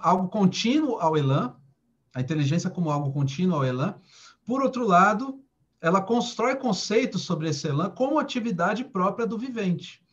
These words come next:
no caso do vivente humano, né? E é por isso que ela não é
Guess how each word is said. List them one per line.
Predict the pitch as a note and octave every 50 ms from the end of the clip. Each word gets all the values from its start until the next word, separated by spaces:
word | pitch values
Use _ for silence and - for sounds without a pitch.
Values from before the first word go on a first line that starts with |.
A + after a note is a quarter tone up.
| _ _ _ _ _ -
no | E3 F#3 F#3
caso | F#3 - D3+ D#3 D#3+ D3 F3 F#3
do | F#3
vivente | F#3 G3+ F#3 F3 F#3 F#3 F#3 -
humano, | A#3 A3 G#3+ G3 E3 C#3 A2+ G#2+ - _ _ _ _ _
né? | A#2 A#2 - - - _ _ _ -
E | E3+
é | F3
por | E3+ G#3+ A3+ A3
isso | B3 A#3+ - C#4+
que | -
ela | C#4+ C#4 C4 A#3+
não | A3 G3+ F#3+ F3+
é | E3+ E3 E3 D#3+ C#3 C3+